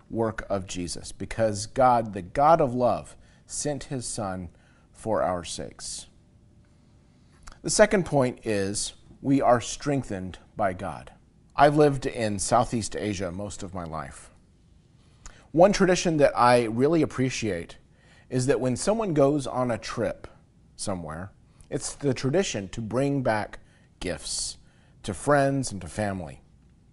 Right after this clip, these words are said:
Different countries have different names for it. In the Philippines, it's called pasalubong. In Indonesia, ole ole. What I love about this tradition is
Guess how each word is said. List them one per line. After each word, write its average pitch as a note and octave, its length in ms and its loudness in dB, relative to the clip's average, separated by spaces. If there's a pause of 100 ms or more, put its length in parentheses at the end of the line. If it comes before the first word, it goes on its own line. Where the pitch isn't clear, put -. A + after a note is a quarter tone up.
(680)
Different E3 320 2
countries C#3+ 380 2
have A#2+ 160 2
different A#2+ 300 -4
names B2 300 -2
for A#2+ 240 4
it. A#2 160 0 (640)
In C3 140 -2
the B2 80 2
Philippines, B2+ 720 0
it's G#2 120 -8
called A#2 260 2
pasalubong. G#2+ 840 -4 (420)
In G#2 120 -8
Indonesia, A#2 800 0 (200)
ole A#2 320 -2
ole. A2 460 2 (1500)
What D#3 180 10
I D#3 60 12
love F3 260 6
about F3+ 220 4
this C#3 140 0
tradition B2+ 540 0
is A2 460 0